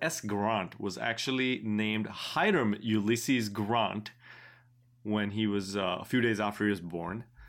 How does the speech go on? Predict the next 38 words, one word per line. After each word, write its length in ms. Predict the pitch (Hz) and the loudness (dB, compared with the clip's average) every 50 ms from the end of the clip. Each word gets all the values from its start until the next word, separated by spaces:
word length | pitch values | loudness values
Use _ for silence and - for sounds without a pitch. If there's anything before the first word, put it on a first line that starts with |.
| - - - - - - - - | -20 -20 -20 -20 -20 -20 -10 -4
Unfortunately, 540 | 120 120 117 - 165 175 165 160 135 120 113 | -4 -2 0 2 2 2 2 2 2 2 2
he 100 | 107 120 | 2 2
did 160 | 113 117 107 | 2 2 2
not 160 | 113 123 127 107 | 2 0 0 0
like 160 | 123 120 104 | 0 0 2
the 160 | 117 120 117 | 2 2 2
initials 460 | 110 113 117 113 - 123 113 107 - - - - - | 2 2 2 2 2 0 0 -2 -4 -8 -18 -18 -12
hug 540 | - - - - 139 139 131 117 120 117 117 - - - | -8 -4 0 2 4 4 4 4 2 0 -2 -2 -4 -2
when 160 | - 117 117 | 0 2 2
he 80 | 120 117 | 2 2
went 220 | 117 117 117 107 | 2 0 0 0
to 60 | 123 | 0
the 220 | 110 107 110 104 - - - | 2 2 0 0 -2 -8 -12
U-, 280 | - - 110 110 117 - - - - - - | -4 0 2 2 2 0 -4 -14 -14 -8 -4
Army 280 | 113 113 113 120 123 | -2 0 0 2 0
Academy 400 | 117 113 120 110 107 107 107 110 | 0 0 0 -2 0 2 2 0
at 100 | 104 - | 0 0
West 260 | 92 110 113 113 - - | -2 -2 -2 -2 -4 -2
Point. 340 | 107 98 90 95 110 - - - - - - - - - - - | -2 -2 -2 -2 -6 -10 -14 -20 -20 -20 -20 -20 -20 -20 -20 -16
So, 560 | - - - 135 127 127 123 123 120 120 - - _ _ _ _ _ _ _ _ - | -8 -2 0 2 4 4 4 4 2 2 0 -4 _ _ _ _ _ _ _ _ -10
uh, 300 | - 120 131 131 - 107 - - - - | -6 -4 -4 -4 -6 -8 -14 -12 -4 2
through 340 | 151 147 143 139 135 123 - | 4 4 6 6 4 2 0
a 20 | |
series 420 | - - 156 160 156 170 170 143 | -2 2 4 6 6 6 6 6
of 100 | 147 127 | 6 4
events 340 | 120 113 107 120 120 123 123 | 4 2 2 0 0 0 0
that 100 | - 110 | 0 0
I 60 | 113 | 2
won't 320 | 110 110 113 127 120 120 - | 2 2 2 2 0 0 0
tell 180 | 110 107 110 | 0 2 4
you, 120 | 107 101 95 | 4 2 2
but 180 | 95 104 92 | 0 -2 -2
that 160 | - 117 107 110 | -2 -2 0 0
were 160 | 113 110 98 | 0 0 2
outside 400 | 120 117 113 - - 156 151 147 | 2 2 2 0 0 0 2 2
of 80 | 139 | 2
his 140 | 131 127 117 | 0 0 0
control, 600 | - 131 117 - - 123 113 104 95 90 95 - | 0 -2 -2 0 0 2 2 2 2 0 -2 -6